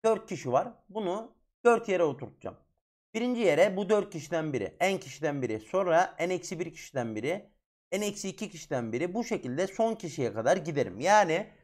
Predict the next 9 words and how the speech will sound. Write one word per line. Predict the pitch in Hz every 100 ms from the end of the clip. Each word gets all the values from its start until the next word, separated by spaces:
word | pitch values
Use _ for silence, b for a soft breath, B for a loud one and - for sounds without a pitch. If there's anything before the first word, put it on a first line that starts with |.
| b _
yerleştirme | 143 151 175 160 196 214 254
sorularında | 240 190 151 123 123 190 220 196
direkt | 214 233 -
faktöriyele | - 202 - 190 185 180
dönüyor | 147 123 117
olay. | 104 92 - _ _ _ _ _
Yani | 214 214 147 180 202 _ _ _ _ _
dört | 196 254 254 -
kişi | 156 131 131 -